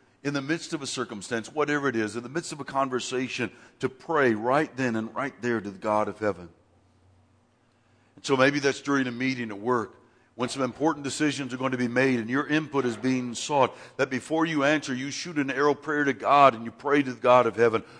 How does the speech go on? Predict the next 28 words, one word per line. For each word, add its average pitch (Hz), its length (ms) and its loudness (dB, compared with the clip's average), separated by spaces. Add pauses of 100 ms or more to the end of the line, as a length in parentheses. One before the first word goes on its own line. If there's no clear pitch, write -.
Or 127 80 -2
maybe 170 280 4
it 156 60 8
is 147 240 4
that 131 100 -10
before 165 280 -2
you 175 80 -4
go 156 180 2
into 147 120 -2
a 127 40 -2
room, 135 300 2
you're 139 100 -2
going 160 140 2
to - 60 -14
talk 160 200 0
to 151 100 -6
a 131 60 -2
child, 127 460 4 (240)
a 117 60 -8
serious 190 540 2
conversation 151 720 -2
with 131 140 -4
a 123 40 -2
child 147 440 6
about 135 180 6
a 120 40 -2
serious 170 540 -4
matter, 139 360 4